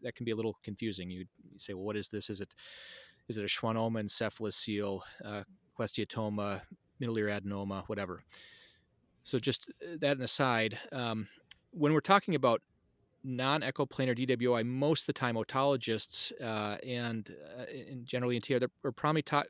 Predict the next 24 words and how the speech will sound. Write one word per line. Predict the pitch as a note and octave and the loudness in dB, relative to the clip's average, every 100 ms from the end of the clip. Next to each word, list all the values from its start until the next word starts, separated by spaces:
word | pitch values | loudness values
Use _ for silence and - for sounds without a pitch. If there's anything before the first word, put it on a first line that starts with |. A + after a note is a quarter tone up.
| - | -4
are | |
primarily | - C#3+ D3+ D#3 | 0 4 6 4
talking | - B2+ C3 | 4 4 2
about | A2+ A2 - _ - - - | 2 2 0 _ -16 -12 -2
detection | C3+ - D#3 - C#3 | -2 2 2 2 0
of | A#2+ | 0
recurrence | A2 - G#2+ F2 - | -2 -2 -4 -2 -2
or | |
surveillance | G#2 - A2+ A#2+ A#2+ - | 0 2 4 4 2 0
following | A2+ A2 G#2+ | -2 0 0
surgery. | G2 - A2+ G2+ F#2+ F2+ - - - - - | -2 0 -2 -2 -4 -6 -14 -20 -20 -20 2
Historically, | C#3+ - E3 F#3+ F#3+ D3+ B2 A#2 A#2+ _ | 4 8 10 10 8 4 4 4 -2 _
uh, | C3 A#2+ A#2+ _ _ _ _ _ - | -6 -4 -6 _ _ _ _ _ -6
most | C3+ C#3 D#3 - - | 0 2 4 0 -4
surgeons | - - C#3+ C3+ A2+ G#2 C3 - - | -2 4 4 6 2 0 -2 -4 -2
would | - A#2+ | -2 0
do | B2 A#2+ | 2 2
a | G#2+ | 4
second | - C#3 - - | 2 2 2 -2
look | B2 - | -6 -4
tympanomastoidectomy | A#2 B2+ A#2 A2+ G#2+ - A2+ G#2 - G#2 | -4 0 0 0 -2 0 0 -2 -4 -6
after | G#2 A2+ | -6 -6
primary | - A2 G2+ | -4 -4 -2
surgery. | G2 - A#2 - F#2+ F#2 | -2 0 -2 -2 -4 -6